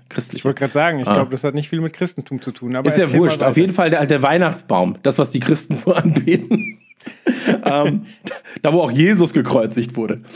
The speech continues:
Speaker 1: Ähm, nee, aber da, äh, wann baut man den auf? Weil ich hab mir jetzt, ich hab jetzt mal geguckt.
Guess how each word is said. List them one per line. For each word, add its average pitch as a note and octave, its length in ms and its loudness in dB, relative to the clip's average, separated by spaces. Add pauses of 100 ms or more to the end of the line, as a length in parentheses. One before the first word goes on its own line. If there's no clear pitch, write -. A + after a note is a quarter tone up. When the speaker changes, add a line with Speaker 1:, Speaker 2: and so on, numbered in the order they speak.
(320)
Speaker 1:
Ähm, D3 440 2 (400)
nee, D#3+ 120 4
aber F3+ 120 2
da, E3 80 0
äh, D3 340 -4 (320)
wann F3+ 340 0
baut F#3 300 0
man F3+ 100 4
den E3+ 160 2
auf? E3 220 2
Weil - 80 2
ich D#3 100 -4
hab G#3+ 200 -4
mir A3 120 2
jetzt, G#3 240 0
ich F#3 100 -4
hab - 100 -2
jetzt F3 120 0
mal E3 80 2
geguckt. - 540 -4